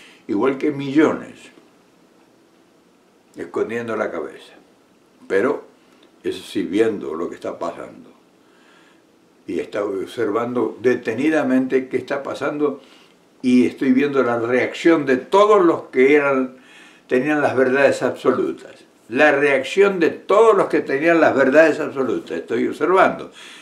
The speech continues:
Vos los también estás observando, no es que vos no lo estás observando. En fin, no estamos preparados para lo que viene todavía, porque no sabemos qué es lo que viene,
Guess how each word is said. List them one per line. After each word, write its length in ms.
Vos 220
los 160
también 480
estás 340
observando, 600
no 220
es 100
que 140
vos 260
no 240
lo 120
estás 300
observando. 680
En 100
fin, 240
no 160
estamos 340
preparados 560
para 180
lo 120
que 80
viene 260
todavía, 560
porque 260
no 140
sabemos 520
qué 200
es 60
lo 180
que 100
viene, 600